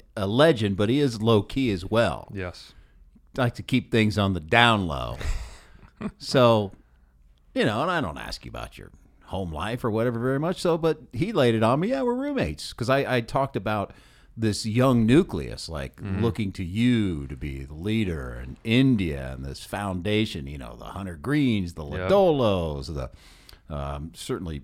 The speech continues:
Speaker 1: forgetting guys of this young nucleus, but you two are gonna be looked upon to be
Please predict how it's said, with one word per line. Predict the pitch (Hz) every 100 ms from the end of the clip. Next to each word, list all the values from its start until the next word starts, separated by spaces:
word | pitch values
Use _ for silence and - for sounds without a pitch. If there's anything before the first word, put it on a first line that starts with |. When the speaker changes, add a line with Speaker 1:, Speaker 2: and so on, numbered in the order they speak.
| -
Speaker 1:
forgetting | - 98 101 87
guys | 78 65 65 69
of | 71
this | 73 76
young | 90 78 71
nucleus, | 98 117 73 55 -
but | 71 - - - - - _
you | 95 185
two | - 123 110
are |
gonna | 107 98
be | 95
looked | 104 95
upon | 82 87 80
to | 73
be | 80 73 69